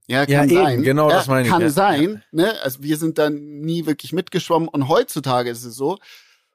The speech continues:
Speaker 1: und glücklicherweise, dass es eben nicht mehr so ist, dass man wirklich wieder verhandeln kann, dass man sagen kann, "Du, pass auf, das und das passt nicht, äh,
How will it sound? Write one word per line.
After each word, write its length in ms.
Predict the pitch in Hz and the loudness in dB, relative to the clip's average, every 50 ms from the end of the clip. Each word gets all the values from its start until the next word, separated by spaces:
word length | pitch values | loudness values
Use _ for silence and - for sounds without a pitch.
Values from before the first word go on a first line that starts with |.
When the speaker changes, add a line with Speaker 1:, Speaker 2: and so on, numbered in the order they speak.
| _ _ _ | _ _ _
Speaker 1:
und 160 | - 123 117 | -2 -2 0
glücklicherweise, 800 | - - 151 - - 151 - 143 117 120 123 135 147 165 165 160 | 2 0 0 0 0 -2 -2 -2 0 2 2 2 2 2 0 -2
dass 200 | 135 139 135 135 | -4 -4 -4 -4
es 100 | 135 - | -6 -10
eben 220 | - 143 139 135 143 | -8 -6 -4 -2 -2
nicht 160 | 156 - 160 | -2 -2 -4
mehr 100 | 147 123 | -6 -6
so 100 | 131 - | -6 -10
ist, 220 | - - - - | -14 -16 -16 -16
dass 120 | 117 - - | -6 -2 -2
man 120 | 131 131 | 0 2
wirklich 300 | 165 160 - 156 - - | 0 0 0 -2 -4 -2
wieder 120 | 117 - | 0 -2
verhandeln 600 | - - 151 123 - 147 151 175 165 156 135 127 107 | 0 0 -2 -2 0 0 2 2 4 4 4 2 2
kann, 220 | - 110 - 104 | -2 -4 -10 -10
dass 100 | 113 - | -12 -12
man 120 | 135 135 123 | -10 -8 -6
sagen 260 | 139 143 147 147 139 | -4 -2 -2 -2 -4
kann, 240 | - 151 135 139 143 | -4 -6 -6 -6 -6
"Du, 100 | 160 147 | -8 -8
pass 220 | - 131 123 - | -8 -8 -8 -4
auf, 300 | - 160 175 170 - - | 0 0 0 0 -2 -2
das 220 | - 151 143 - | -2 -2 -2 0
und 120 | 147 139 131 | -2 -4 -2
das 120 | 135 127 | -4 -6
passt 360 | - - - 156 151 - - | -6 -4 -4 -4 -4 -2 0
nicht, 320 | 147 139 135 - - - - | 0 0 0 -2 -6 -8 -4
äh, 320 | - 131 131 131 127 120 | -2 0 0 0 -2 -4